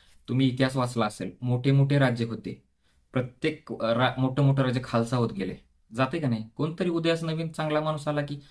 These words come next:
लोक त्याला साथ देतच असतात. आज नरेंद्र मोदी कुठले आहेत? गुजरातचे आहेत, राहतात दिल्लीमध्ये आणि इलेक्शन वाराणसीत लढतात. म्हणजे असं म्हणायचं का त्यांच्याकडे जनसंपर्क नाही? ते प्रत्येकाला इंडिव्हिज्युअली ओळखले म्हणजे जनसंपर्क आहे असं नाही ना. शेवटी काँग्रेस पक्षाची ताकद आहे,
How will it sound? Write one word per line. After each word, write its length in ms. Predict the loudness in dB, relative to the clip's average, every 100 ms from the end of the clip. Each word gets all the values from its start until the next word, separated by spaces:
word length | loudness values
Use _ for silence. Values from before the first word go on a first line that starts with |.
| -20 _
लोक 200 | 0 0
त्याला 220 | 0 -2
साथ 180 | 0 0
देतच 280 | 0 -2 -2
असतात. 320 | -2 -2 -6 -8 _ -20 _
आज 160 | 2 6
नरेंद्र 360 | 8 6 4
मोदी 200 | 0 0
कुठले 240 | 0 2 4
आहेत? 180 | 4 4
गुजरातचे 420 | 2 2 0 -2
आहेत, 220 | -6 -10 -20 _ _ _ _ -2
राहतात 320 | -2 2 2
दिल्लीमध्ये 520 | 4 6 6 2 0 -8 _ -2
आणि 140 | 2
इलेक्शन 300 | 4 2 4
वाराणसीत 560 | 4 6 4 0 -2 0
लढतात. 400 | 0 0 -2 -6 -10 _ _ _
म्हणजे 160 | 0 4
असं 200 | 4 2
म्हणायचं 300 | 2 2 0
का 100 | -2
त्यांच्याकडे 440 | 0 0 0 0
जनसंपर्क 580 | 2 0 0 -2 -2 0
नाही? 180 | 0 0
ते 60 | -2
प्रत्येकाला 460 | -2 0 0 0 2
इंडिव्हिज्युअली 580 | 6 8 8 6 4 4
ओळखले 420 | 6 6 4 0 -2 _ _
म्हणजे 280 | 4 6 6
जनसंपर्क 640 | 4 0 0 -2 0 0 0
आहे 160 | 2
असं 220 | 2 0
नाही 160 | -2 -2
ना. 100 | -4 -6 -10 _ _ -20 -4
शेवटी 240 | 0 2
काँग्रेस 300 | 4 4 2
पक्षाची 380 | -2 -4 -2 0 2
ताकद 300 | 2 2 0
आहे, 260 | -2 -4